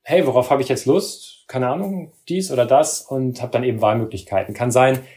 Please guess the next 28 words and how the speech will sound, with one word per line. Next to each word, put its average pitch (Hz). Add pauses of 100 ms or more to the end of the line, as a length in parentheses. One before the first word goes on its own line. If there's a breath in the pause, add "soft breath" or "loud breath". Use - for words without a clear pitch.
(140 loud breath)
dass 123
ich -
meinen 123
Job 110
kündige, 165
was 131
ganz 127
anderes 147
mache. 135 (260)
Kann 123
sein, 123
dass 127
ich -
auch 117
noch -
dabei 135
bleibe, 143 (540 soft breath)
ähm, 113
vielleicht 117 (400)
einen 123
anderen 113
Vertrag 135
aushandeln, 117
äh, 113
Stunden 147
noch 123
mal 120
reduzieren. 117